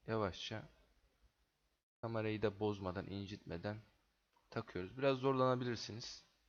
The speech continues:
Dediğim gibi bu işlerde biraz narin olmak lazım. Biraz da kaba olmak lazım. Daha önce ekranı sökerken çatır çutur söküyorduk. O ayarı iyi sağlamak lazım. Evet, kamera kablosunu takalım.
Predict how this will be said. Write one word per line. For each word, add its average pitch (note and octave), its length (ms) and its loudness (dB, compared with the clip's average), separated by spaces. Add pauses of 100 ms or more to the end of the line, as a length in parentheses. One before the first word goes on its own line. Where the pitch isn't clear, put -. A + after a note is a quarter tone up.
(520)
Dediğim A#2+ 200 -4
gibi G#2+ 160 -2
bu A2+ 80 0
işlerde A2 380 0
biraz A2 300 0
narin G#2 500 6 (160)
olmak F2 300 -6
lazım. E2+ 340 -2 (320)
Biraz F#2 320 4
da G2 40 -2
kaba G2 260 0
olmak F2+ 380 -2
lazım. E2+ 360 -6 (560)
Daha G#2+ 180 8
önce G#2 200 2
ekranı G#2 300 0
sökerken G2+ 520 0
çatır - 300 -4
çutur - 260 -6
söküyorduk. - 680 -4 (1700)
O B2 100 2
ayarı A#2+ 200 12
iyi A#2 200 6
sağlamak F#2 580 4
lazım. F#2+ 340 -4 (1120)
Evet, - 300 -14
kamera A#2 340 -2
kablosunu G#2+ 500 0
takalım. G#2+ 420 -2